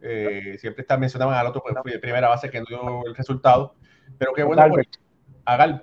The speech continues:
Speaker 1: ¿verdad? Dalbec. Era, era como el muchacho que ellos querían, parece que preferían, ¿verdad?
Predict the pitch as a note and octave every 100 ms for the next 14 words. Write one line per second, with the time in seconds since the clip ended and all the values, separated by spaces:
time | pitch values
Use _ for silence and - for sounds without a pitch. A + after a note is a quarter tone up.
0 | A2 C3+ E3 D#3 C#3 A#2 - - D#3 -
1 | - B2+ C3 C#3+ E3+ D3+ C#3+ C3 D3 F3
2 | D3+ D3+ D#3 D3 C3 B2 B2 E3 F3 D3
3 | C3 A#2+ G#3 E3 B2+ A3+